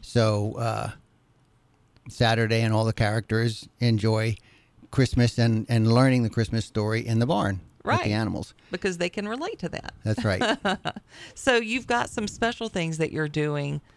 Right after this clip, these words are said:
Speaker 2: uh, throughout Christmas. If, if people are interested in giving these as gifts, uh, you've got some specials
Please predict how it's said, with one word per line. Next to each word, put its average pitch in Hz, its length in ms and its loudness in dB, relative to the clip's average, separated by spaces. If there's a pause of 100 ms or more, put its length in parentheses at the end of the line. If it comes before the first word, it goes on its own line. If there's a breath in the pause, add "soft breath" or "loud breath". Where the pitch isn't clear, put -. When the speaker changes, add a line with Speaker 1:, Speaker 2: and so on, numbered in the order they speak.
(140 soft breath)
Speaker 2:
uh, 143 260 0
throughout 180 500 0
Christmas. 139 500 -4
If, 143 180 -4
if - 160 -2
people 170 240 -4
are 151 120 0
interested 160 500 -4
in 143 140 -2
giving 151 300 -2
these 139 200 -4
as 147 320 -4
gifts, - 600 -4 (480 soft breath)
uh, 147 180 -2
you've 147 180 -6
got 147 180 -2
some 139 200 -4
specials 151 640 -2